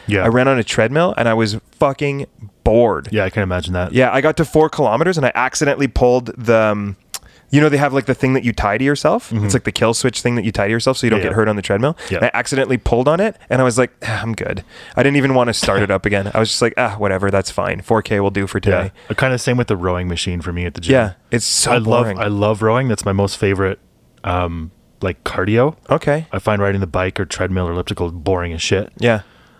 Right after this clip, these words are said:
Speaker 1: And if I do it, it's because there's a T V in front of me and at least takes my mind. Like, I'll still pay attention to what I'm doing, but
Speaker 2: Yeah, yeah.
Speaker 1: I'm like, after twenty minutes, it's so fucking
Speaker 2: Just,
Speaker 1: boring.
Speaker 2: you're just, yeah, it's so
Speaker 1: But
Speaker 2: lame.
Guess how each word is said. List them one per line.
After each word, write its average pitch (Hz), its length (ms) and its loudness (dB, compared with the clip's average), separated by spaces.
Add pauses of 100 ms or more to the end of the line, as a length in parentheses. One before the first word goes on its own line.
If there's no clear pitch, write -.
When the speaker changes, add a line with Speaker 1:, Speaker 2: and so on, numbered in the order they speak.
Speaker 1:
And 101 160 -2
if 98 120 0
I 101 80 2
do 98 260 0
it, 101 80 2
it's 98 100 -4
because 101 240 -2
there's 87 120 -4
a 87 60 -4
T - 200 -4
V 85 140 -4
in 101 100 -2
front 104 160 -2
of 104 60 0
me 107 80 2
and 95 100 0
at 90 60 -4
least 92 280 -4
takes - 240 -2
my 87 120 -4
mind. 87 280 -4
Like, 98 200 -4
I'll 92 160 0
still 101 260 -2
pay 98 160 -2
attention 87 360 -6
to 85 60 -4
what 87 120 -4
I'm 82 80 -6
doing, 87 340 -2
but 113 120 2
Speaker 2:
Yeah, 117 160 4
yeah. 107 220 2 (280)
Speaker 1:
I'm 101 100 -2
like, 95 320 -4
after 101 240 -4
twenty 98 300 -4
minutes, 87 320 -6
it's - 100 -8
so - 400 -4
fucking 87 160 -6
Speaker 2:
Just, 127 160 2
Speaker 1:
boring. 85 240 -6
Speaker 2:
you're 120 80 4
just, 110 220 -4
yeah, 117 160 2
it's 107 120 -4
so 120 100 2
Speaker 1:
But 120 180 2
Speaker 2:
lame. 104 160 -6